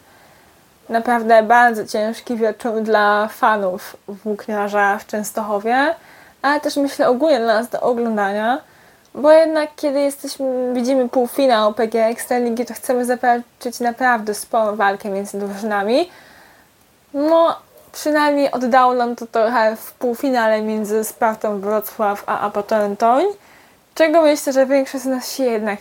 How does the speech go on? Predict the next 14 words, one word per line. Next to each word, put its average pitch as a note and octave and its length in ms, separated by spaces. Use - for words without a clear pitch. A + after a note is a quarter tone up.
nie C#4 120
spodziewała C#4 640
i A#3+ 120
właśnie B3 640
ewentualnie A#3+ 640
walki A#3+ 420
wypatrywała G#3+ 600
między G3+ 560
Lublinem G3+ 680
a F3+ 140
Częstochową. C#4 800
A A#3+ 120
tu D4+ 560
Apato A3+ 600